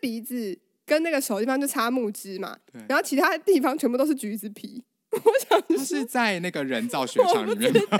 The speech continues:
Speaker 1: 我觉得好好笑哦。这个是我唯一在上面遇到的故事，然后其他人就是都感觉都很恶心。
Speaker 2: 不过蛮用心的欸，
Speaker 1: 所以我就没有多聊。
Speaker 2: 但说不定他传给一百个女生啊。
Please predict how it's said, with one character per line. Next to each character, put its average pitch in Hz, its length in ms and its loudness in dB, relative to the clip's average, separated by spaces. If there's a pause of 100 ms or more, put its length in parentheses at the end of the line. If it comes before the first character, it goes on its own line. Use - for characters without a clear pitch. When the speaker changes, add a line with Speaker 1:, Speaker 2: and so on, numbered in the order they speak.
(200)
Speaker 1:
我 262 80 2
觉 403 680 2
得 453 320 6
好 330 80 4
好 311 100 2
笑 302 460 2
哦。 233 320 2
这 - 60 -8
个 453 180 4
是 466 140 6
我 269 80 6
唯 240 180 4
一 277 40 0
在 302 120 4
上 302 140 -2
面 269 120 -2
遇 262 140 -2
到 247 160 0
的 202 80 -6
故 196 240 -6
事， 208 200 -10
然 233 120 -2
后 370 80 0
其 247 160 -6
他 269 180 0
人 233 160 -4
就 233 80 0
是 247 80 0
都 247 120 0
感 226 120 -6
觉 190 120 -6
都 240 80 -4
很 226 120 -8
恶 - 220 -10
心。 - 240 -12
Speaker 2:
不 202 80 2
过 302 140 4
蛮 185 200 6
用 190 160 2
心 - 0 -
的 151 40 -2
欸， - 20 -4
Speaker 1:
所 151 100 -4
以 139 60 0
我 139 80 -2
就 135 80 -2
没 117 80 0
有 107 40 -2
多 104 40 -4
聊。 107 80 -6
Speaker 2:
但 247 140 2
说 233 120 2
不 202 60 -2
定 196 100 -2
他 190 80 -2
传 127 220 -4
给 120 160 -4
一 131 80 -10
百 104 160 -8
个 101 80 -10
女 98 160 -12
生 101 240 -12
啊。 104 220 -18